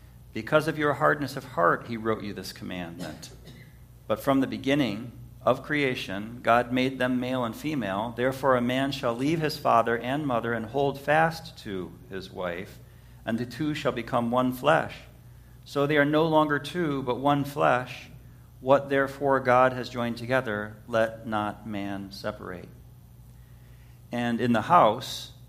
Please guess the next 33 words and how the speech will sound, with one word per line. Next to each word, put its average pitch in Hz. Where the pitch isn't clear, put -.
the 110
disciples 123
asked 120
him 120
again 131
about 110
this -
matter, 95
and 104
he 101
said 101
to 135
them, 120
"Whoever 139
divorces 135
his 131
wife 127
and 113
marries 123
another 113
commits 120
adultery 113
against 107
her. 131
And 117
if 117
she 147
divorces 139
her 170
husband 113
and 113
marries 123
another, 110